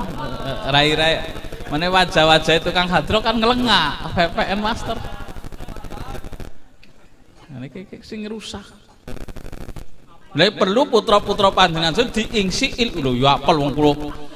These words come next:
Urungan wong dolanan internet kula sing nganggo Friendster gemian. Zaman dua ribu nggih, kula teng ngarep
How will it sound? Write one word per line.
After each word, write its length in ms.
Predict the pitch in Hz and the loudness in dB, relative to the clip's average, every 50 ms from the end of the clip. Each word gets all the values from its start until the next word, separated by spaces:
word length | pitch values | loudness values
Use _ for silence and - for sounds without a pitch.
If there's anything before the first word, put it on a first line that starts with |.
| - - - - | -14 -12 -6 -4
Urungan 320 | 160 160 160 165 165 165 170 170 | 0 0 2 4 4 2 2 2
wong 80 | 170 160 - | 0 0 2
dolanan 320 | 160 151 151 151 160 165 | 2 2 2 2 2 0
internet 480 | 165 170 170 170 165 170 190 180 - - | 0 -2 -2 -2 0 0 -2 -2 -2 -4
kula 160 | 190 196 196 | 0 0 0
sing 160 | 185 - 208 | 0 0 -2
nganggo 240 | 185 180 170 160 151 | -2 -2 -2 -2 -2
Friendster 640 | - - 180 180 170 170 175 170 - - 208 190 185 | -4 0 2 2 2 2 2 -2 -2 -2 -2 -2 -2
gemian. 400 | 170 151 147 151 160 175 208 208 220 - - - - - - - - - - - - - - - - - - - - - - - - - - - - - - - - - - - - - - - - - | -4 -2 -2 -2 -2 -4 -6 -6 -8 -8 -10 -10 -10 -10 -10 -10 -10 -10 -12 -12 -10 -10 -10 -10 -10 -10 -10 -10 -10 -10 -10 -10 -10 -10 -10 -10 -8 -10 -10 -10 -10 -10 -10 -10 -10 -10 -10 -10 -4 0
Zaman 400 | - 139 147 156 156 156 151 151 | 0 2 4 4 2 2 2 2
dua 240 | 156 151 151 147 | 4 4 6 6
ribu 480 | 143 147 143 139 143 147 151 151 160 156 | 6 6 4 4 2 2 2 2 2 2
nggih, 320 | 147 151 170 202 - 160 | 0 0 0 -2 -6 -8
kula 160 | 175 156 170 175 | -6 -4 -4 -4
teng 240 | 127 127 180 180 | -2 -4 -4 0
ngarep 300 | 180 175 170 170 185 180 | 0 0 0 0 -2 -2